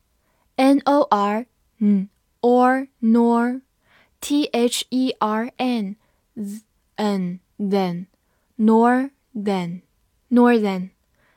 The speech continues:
它是一个形容词，表示北部的或者北方的。比如说，northern light，北极光。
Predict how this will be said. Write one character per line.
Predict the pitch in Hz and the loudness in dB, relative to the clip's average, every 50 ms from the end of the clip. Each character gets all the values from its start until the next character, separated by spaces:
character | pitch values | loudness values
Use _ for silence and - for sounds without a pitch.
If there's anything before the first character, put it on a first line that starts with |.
| _ _ | _ _
它 | - - 302 | -6 -4 -2
是 | 302 330 | -2 -2
一 | 311 | -2
个 | 294 269 | -2 -2
形 | - - 220 | -2 -2 -2
容 | 226 254 | -2 -2
词， | 254 - - 214 202 196 | -2 -4 -4 -4 -6 -6
表 | - - 208 196 | -6 -6 -6 -6
示 | 196 - - | -4 -4 -4
北 | 240 - 214 190 180 | -4 -4 -4 -6 -6
部 | - 269 285 277 | -4 -4 -4 -4
的 | 233 202 - - | -4 -6 -10 -10
或 | _ - 233 | _ -8 -6
者 | 196 202 | -6 -6
北 | 185 - 180 180 | -8 -12 -12 -14
方 | 180 - - 247 254 262 | -12 -6 -4 -2 -2 -2
的。 | 262 262 - - _ _ _ _ _ _ _ _ _ _ | -2 -6 -8 -10 _ _ _ _ _ _ _ _ _ _
比 | - 220 | 0 2
如 | 220 233 | 2 2
说， | 233 - - 269 262 262 269 269 - _ _ _ _ - | 0 0 0 2 2 2 0 -4 -8 _ _ _ _ 0
northern | 226 226 233 233 247 254 254 285 294 294 302 302 | 2 4 4 4 2 2 0 -2 -2 -2 -4 -2
light， | 277 262 226 202 180 175 _ - - - _ _ _ _ _ _ _ _ _ _ _ | 0 0 0 0 -2 -8 _ -14 -14 -14 _ _ _ _ _ _ _ _ _ _ _
北 | - 202 196 | -4 -4 -4
极 | 185 185 - 208 214 | -4 -4 -4 -4 -4
光。 | 220 - 285 294 294 320 | -2 -2 -2 -2 -2 -6